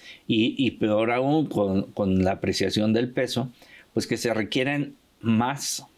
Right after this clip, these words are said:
recursos para poder obtener de las fuentes externas. Por eso la deuda tiene que crecer. Y si además se implementan, eh, eh,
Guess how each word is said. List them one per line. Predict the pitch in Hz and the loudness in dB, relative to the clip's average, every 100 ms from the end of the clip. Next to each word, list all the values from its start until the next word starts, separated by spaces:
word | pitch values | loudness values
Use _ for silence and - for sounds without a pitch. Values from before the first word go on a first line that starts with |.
| _ _ _ - | _ _ _ -6
recursos | 110 120 - 117 - 120 120 - - - _ - _ _ _ _ _ - - - - | -4 -2 0 0 2 0 -2 -12 -20 -20 _ -20 _ _ _ _ _ -20 -20 -20 -8
para | 131 131 127 127 - - - - | -4 -2 -2 -4 -6 -14 -20 -4
poder | 107 101 120 | 0 2 0
obtener | 127 131 131 123 120 117 - _ | -2 -4 -2 0 0 -4 -14 _
de | 117 107 123 135 | -2 2 2 2
las | 127 113 | 0 0
fuentes | - 107 104 113 - | -2 0 0 0 -2
externas. | 117 - - 165 107 - - - - - - | -4 -4 -2 -2 -2 -6 -10 -20 -20 -20 -8
Por | - 107 | -2 0
eso | 110 | 2
la | 139 143 | 2 4
deuda | 117 113 127 151 - - _ _ _ | 2 2 0 -2 -6 -20 _ _ _
tiene | - 117 123 | -4 -2 -2
que | 123 113 | -4 -4
crecer. | 120 123 190 - - - - - - | -2 0 -2 -4 -10 -20 -16 -16 -4
Y | - 160 | 2 4
si | 147 147 139 | 4 2 2
además | 139 143 160 220 220 - - _ - | 2 2 2 2 -2 -4 -6 _ -10
se | - - 117 | -2 0 2
implementan, | 113 113 113 110 110 139 151 - 117 120 113 - _ | 2 0 2 2 2 2 0 0 -2 -2 -6 -16 _
eh, | 110 104 104 - | -4 -2 -2 -2
eh, | 120 101 | -2 -2